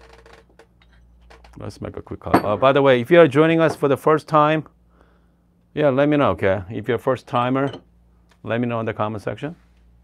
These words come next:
So now I'm gonna do some little bit of,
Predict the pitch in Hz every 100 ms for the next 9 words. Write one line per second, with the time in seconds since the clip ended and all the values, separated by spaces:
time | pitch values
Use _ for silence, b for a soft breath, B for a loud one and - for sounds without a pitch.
0 | _ _ _ _ _ _ _ _ _ _
1 | _ _ _ _ _ _ _ _ _ _
2 | _ - 120 143 147 127 131 127 123 123
3 | 107 135 143 135 113 107